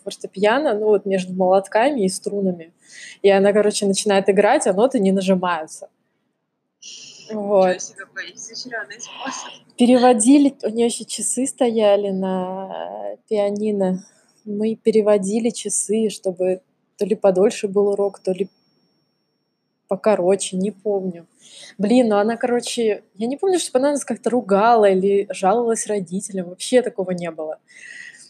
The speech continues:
Speaker 1: Как-то, блин, она сама как-то могла над этим посмеяться или,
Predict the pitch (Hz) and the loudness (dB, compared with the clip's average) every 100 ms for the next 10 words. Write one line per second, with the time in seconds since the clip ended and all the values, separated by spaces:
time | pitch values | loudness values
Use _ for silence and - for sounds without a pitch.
0 | _ _ _ _ _ _ _ _ 202 190 | _ _ _ _ _ _ _ _ -14 -6
1 | 202 - 196 190 190 180 _ _ _ _ | -6 -2 2 4 4 0 _ _ _ _
2 | _ _ - 190 180 180 190 190 180 - | _ _ -6 -4 -4 -6 -4 -4 -6 -12
3 | - - _ _ _ _ _ _ _ _ | -20 -20 _ _ _ _ _ _ _ _
4 | _ _ _ _ - - 214 220 226 - | _ _ _ _ -6 -2 0 0 -2 -2
5 | 196 196 208 208 196 190 190 185 190 - | 0 4 4 4 2 0 -2 -10 -10 -6
6 | 190 180 - - - 190 180 180 170 165 | -2 2 2 0 -4 -4 -4 -6 -6 -10